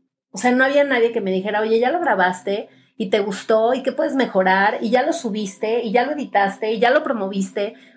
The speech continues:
¿Cuántas veces lo has compartido en Insta?". O sea, ¿sabes? Como esa...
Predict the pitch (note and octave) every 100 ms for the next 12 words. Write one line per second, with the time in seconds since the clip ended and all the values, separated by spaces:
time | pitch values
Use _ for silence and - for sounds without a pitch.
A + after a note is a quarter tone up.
0 | _ C4+ C4+ D#4+ D#4 D4+ C4+ B3 B3+ A#3+
1 | A3+ A3+ A3+ G#3+ F#3 A3 A#3+ - C4 D4
2 | - C4+ C4 C#4 D#4+ D#4+